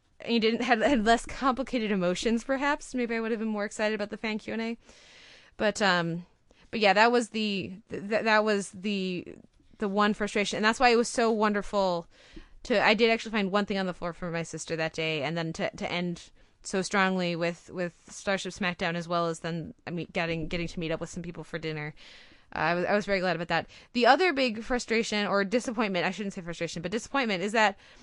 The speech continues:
I missed the Women Who Kick Ass panel, and I knew I wasn't gonna be able to see that based on when it was and where it was,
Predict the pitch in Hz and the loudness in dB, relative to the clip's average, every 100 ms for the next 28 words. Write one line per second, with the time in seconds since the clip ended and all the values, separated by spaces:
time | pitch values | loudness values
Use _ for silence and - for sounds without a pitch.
0 | _ - 247 247 359 - 240 262 254 262 | _ 4 6 6 4 0 -4 0 2 4
1 | 285 269 233 269 220 208 - - 285 294 | 4 2 -2 -2 2 2 2 -2 0 2
2 | 240 240 262 302 254 226 226 208 190 170 | 4 4 4 4 2 2 0 0 0 -2
3 | 175 156 147 - _ - 185 - 190 196 | -4 -2 -2 -4 _ -6 -6 -2 0 2
4 | 208 180 196 180 175 170 160 165 160 | 2 2 0 0 0 0 2 0 -2